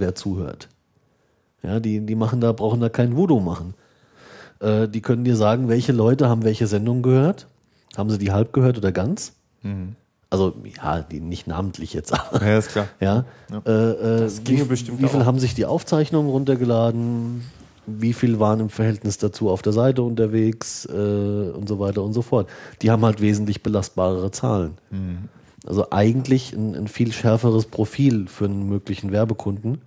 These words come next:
Speaker 2: Ja.
Speaker 3: Ja.
Speaker 1: Ja, und eigentlich, also der Rechnung nach müsste,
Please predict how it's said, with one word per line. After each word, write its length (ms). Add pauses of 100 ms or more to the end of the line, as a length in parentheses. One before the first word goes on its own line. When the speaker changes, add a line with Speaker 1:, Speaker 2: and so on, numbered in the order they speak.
(140)
Speaker 2:
Ja. 160
Speaker 3:
Ja. 80 (500)
Speaker 1:
Ja, 180
und 180
eigentlich, 520 (340)
also 200
der 240
Rechnung 380
nach 260
müsste, 460